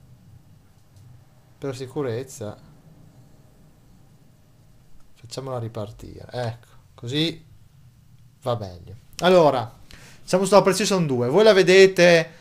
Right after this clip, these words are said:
in cinquecento, ah, la vedete in cinquecentosettantasei P adesso. Io la vedo in mille ottanta P, però la re-, il, la re-, il reccaggio è quello. Vedete, allora, Play due originale, vi ho detto cosa c'è attaccato già.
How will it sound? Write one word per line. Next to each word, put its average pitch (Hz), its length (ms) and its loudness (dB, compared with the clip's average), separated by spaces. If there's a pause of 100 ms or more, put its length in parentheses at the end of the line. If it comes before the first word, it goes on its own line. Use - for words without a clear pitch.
(340)
in 147 180 -8
cinquecento, 165 640 -2
ah, 143 280 6
la 143 120 2
vedete 156 360 -2
in 151 120 -4
cinquecentosettantasei 151 960 -6
P 147 440 -6 (440)
adesso. 131 840 -4 (220)
Io 156 120 2
la 160 80 8
vedo 151 180 2
in 139 80 -2
mille 143 160 -2
ottanta 135 300 -4
P, 113 400 -6
però 135 300 4
la 135 120 2
re-, 131 100 0
il, 131 480 -10
la 135 120 -6
re-, 135 220 -10
il 143 120 -8
reccaggio 143 400 0
è 131 40 -8
quello. 98 320 -10
Vedete, 165 500 2
allora, 127 300 -2
Play 180 220 0
due 262 140 -2
originale, 143 760 0
vi 151 80 -2
ho 156 60 0
detto 214 280 0
cosa 156 200 -4
c'è 175 100 -4
attaccato 139 640 -6
già. 120 360 -10